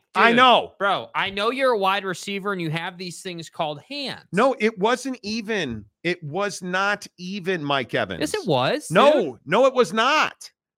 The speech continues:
Speaker 1: No, it was not. It was Chris Godwin. Did you guys see this? Baker Mayfield in a <laughs> situation,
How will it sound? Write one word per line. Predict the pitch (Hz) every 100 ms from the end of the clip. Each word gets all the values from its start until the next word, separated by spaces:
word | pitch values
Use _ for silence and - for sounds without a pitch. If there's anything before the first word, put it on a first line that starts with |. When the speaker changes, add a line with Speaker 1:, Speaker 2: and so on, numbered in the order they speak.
| _ _ -
Speaker 1:
No, | 196
it | 240
was | 220 190
not. | 202 285 208 - - _ _ _ _ _ _ _ _ -
It | 190
was | 190
Chris | - 254 -
Godwin. | 202 247 254 95 - _ _ _ _ _ _ _ _ _ _ _ _ _ _ _ - - _ _
Did | 175 160
you | 185
guys | 214 208
see | 202 180
this? | 98 - - _ _ _ _ _ _
Baker | 175 220 277
Mayfield | 254 233 214 165 95 - _ _ _ _ _ _ - - - - _ _ _ _ _ _ _ _ _ _ _
in | 185 202
a | 185
<laughs> |
situation, | - 226 - 277 226 - 262 - - 123